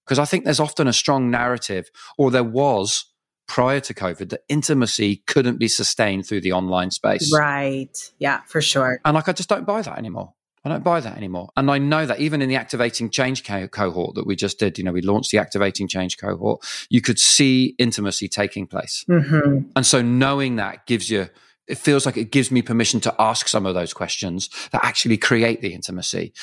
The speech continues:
Speaker 1: to be courageous in the structure of the design and the depth of the conversation we expect from people who participate in our work,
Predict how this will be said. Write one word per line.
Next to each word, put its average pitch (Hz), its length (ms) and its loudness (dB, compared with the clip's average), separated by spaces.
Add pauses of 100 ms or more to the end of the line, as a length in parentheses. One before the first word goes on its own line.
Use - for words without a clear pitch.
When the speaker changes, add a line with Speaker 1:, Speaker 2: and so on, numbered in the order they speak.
(140)
Speaker 1:
to 135 100 4
be 117 140 4
courageous 120 640 0
in 95 100 -2
the 90 60 -2
structure - 540 0
of 95 100 0
the 107 100 0
design 98 500 0
and 92 120 -6
the 98 80 -4
depth - 340 -4
of 107 120 -2
the 120 80 -4
conversation 107 720 -2 (260)
we 147 180 8
expect - 720 0
from 101 200 -4
people 92 280 -4
who 85 100 -4
participate 92 640 -6
in 92 120 -4
our 90 120 -4
work, 98 240 -2